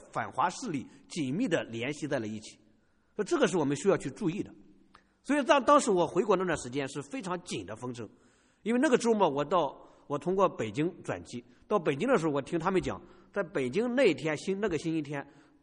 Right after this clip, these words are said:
政府下令所有的企业，无论是国企还是外企还是私人企业都要上班。说教会里没有人崇拜，为什么呀？因为都去上班去了，这是国家的命令。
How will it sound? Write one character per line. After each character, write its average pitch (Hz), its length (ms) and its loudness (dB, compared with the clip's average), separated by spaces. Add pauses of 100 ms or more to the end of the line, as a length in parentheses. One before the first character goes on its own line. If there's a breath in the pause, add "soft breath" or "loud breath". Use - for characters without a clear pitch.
(180)
政 254 180 0
府 143 160 -8
下 156 240 2
令 143 200 -4 (100)
所 - 320 -2
有 190 80 2
的 165 100 -2
企 - 220 -10
业， 120 80 -4
无 120 160 -6
论 214 140 0
是 165 80 -4
国 139 260 -2
企 151 200 -10
还 127 140 -10
是 135 60 -6
外 151 200 -2
企 - 180 -14
还 117 100 -8
是 131 60 -10
私 247 160 -10
人 160 140 -4
企 - 120 -10
业 101 60 -10
都 208 180 2
要 151 60 0
上 143 180 -4
班。 151 160 -4 (480 soft breath)
说 185 100 -2
教 262 160 10
会 208 100 8
里 190 100 6
没 170 120 4
有 226 80 8
人 160 140 4
崇 - 180 -6
拜， 147 160 -2
为 180 140 0
什 143 100 -6
么 123 60 -2
呀？ 104 100 -6
因 190 80 -2
为 208 60 -2
都 262 120 -6
去 202 100 -6
上 196 180 -2
班 220 140 -2
去 262 100 -8
了， 196 100 -6 (260 loud breath)
这 202 100 -2
是 180 100 -4
国 147 140 -2
家 226 100 0
的 208 80 0
命 269 180 2
令。 101 140 -6